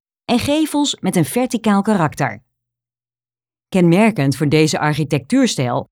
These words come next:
zijn de rijke decoraties, zoals ruime dakoverstekken met mooie houten daklijsten, fraaie erkers en een grote variëteit in kleur van metselwerk,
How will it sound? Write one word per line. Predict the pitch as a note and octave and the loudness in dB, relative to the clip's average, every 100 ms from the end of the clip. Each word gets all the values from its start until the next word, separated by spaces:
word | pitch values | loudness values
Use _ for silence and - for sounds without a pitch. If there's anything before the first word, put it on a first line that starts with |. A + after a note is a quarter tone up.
| _ | _
zijn | - G#3+ G#3 | -6 0 2
de | F3 | 2
rijke | E3 A#3 B3+ G#3 | 0 0 0 0
decoraties, | F3+ F3 G3+ F3 C#3 B2+ C#3 B2 - _ _ _ _ - | 2 2 2 2 0 -2 -6 -6 -8 _ _ _ _ -10
zoals | - E3+ C3+ | -2 0 2
ruime | C3+ F3+ G3 A#2+ | 2 2 2 2
dakoverstekken | C#3+ - F3 F3 F3 F#3+ F3+ G3+ G3+ - - | -2 0 -2 0 -2 -4 -2 -2 -4 -8 -6
met | E3+ E3 | -2 2
mooie | A#3 C4 B3+ F#3 | 4 4 2 0
houten | D3 A3 A3+ C#3+ | 0 0 0 -2
daklijsten, | B2 A#3+ F#3 B2+ B2 - A#2 G#2+ _ _ _ _ | -2 0 0 0 -2 -6 -8 -10 _ _ _ _
fraaie | - - F3+ G3+ E3 | -12 -4 0 2 2
erkers | - D#3 G3 A#3+ C4+ C4+ - _ - | 0 0 0 0 -2 -2 -8 _ -2
en | A3 | 2
een | A#3 | 2
grote | G#3+ B3 D4+ A3 | 2 2 2 0
variëteit | F#3 D3+ D3 C#3 G#3 B3 C4+ - | -2 0 0 0 0 0 -2 -2
in | E3+ C#3+ | -2 0
kleur | A3+ C4 | 2 2
van | A#3 C3+ | 2 2
metselwerk, | C3+ C#3+ G3+ G3 G#3 C#4 D4+ | 2 0 -2 0 0 -2 -4